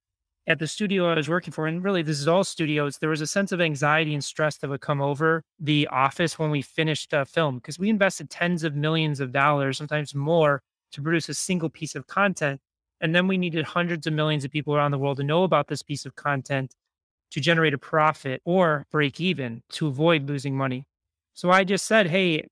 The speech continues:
I learned how to tap into these traffic sources online and building these internet companies. I'd be more than happy to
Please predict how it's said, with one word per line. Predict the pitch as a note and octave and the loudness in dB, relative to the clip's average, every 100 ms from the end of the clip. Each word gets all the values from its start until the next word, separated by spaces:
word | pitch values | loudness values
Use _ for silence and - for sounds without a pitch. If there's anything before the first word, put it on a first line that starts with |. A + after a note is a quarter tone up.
| D3 | 0
I | D#3+ D#3 D3+ - _ _ A3+ | 2 0 -4 -8 _ _ -6
learned | D#3+ F3+ | -2 0
how | E3 | 0
to | D#3+ | -2
tap | - D#3+ D3+ | -2 -2 -2
into | D#3 D3 | -4 -6
these | D3+ C#3+ | -8 -6
traffic | - D3 - C#3 | -2 0 -2 -8
sources | - C#3+ D3+ C#3 | -6 -6 -4 -2
online | C#3 C#3 C3 C3+ D3+ | -2 0 -2 0 0
and | D3 | -2
building | C3+ C#3+ C#3 | -2 -2 -2
these | C#3 C3+ | -4 -4
internet | C#3 D3 C#3+ | -4 -2 -2
companies. | - C3+ C#3 C#3 C#3 _ _ _ _ _ | -4 -8 -6 -6 -8 _ _ _ _ _
I'd | D#3+ | -4
be | D3 D#3 | -2 0
more | D3+ D#3+ | 2 0
than | D3+ | 0
happy | D3+ D3+ D3+ D3+ | -2 -2 -4 -8
to | - D3 C#3+ C#3 | -8 -6 -6 -8